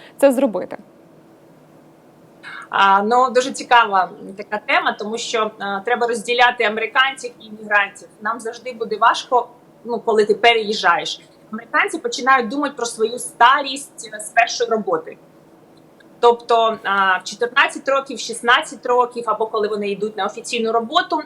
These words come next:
Speaker 2: а, компанія їм пропонує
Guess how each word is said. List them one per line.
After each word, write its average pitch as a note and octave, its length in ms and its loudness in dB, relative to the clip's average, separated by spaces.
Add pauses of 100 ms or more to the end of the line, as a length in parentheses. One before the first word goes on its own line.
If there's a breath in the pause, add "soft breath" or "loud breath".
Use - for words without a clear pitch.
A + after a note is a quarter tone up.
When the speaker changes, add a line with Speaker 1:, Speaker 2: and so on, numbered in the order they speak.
(120)
Speaker 2:
а, G3 440 4 (180)
компанія D4 580 0
їм B3+ 200 -8
пропонує C4 680 -4